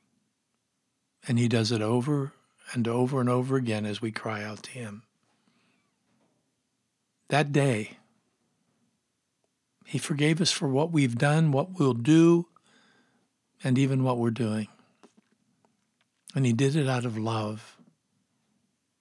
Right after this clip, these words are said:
And so, I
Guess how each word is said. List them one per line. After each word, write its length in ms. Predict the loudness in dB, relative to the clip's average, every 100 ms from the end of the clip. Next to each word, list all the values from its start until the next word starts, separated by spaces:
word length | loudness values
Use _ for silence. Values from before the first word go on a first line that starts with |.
| _ _ _ _ _ -20 2
And 160 | 6
so, 460 | 8 8 6 6 2 -4 -20 _ _ _ _ _ _ -16 -4
I 300 | 0 2 0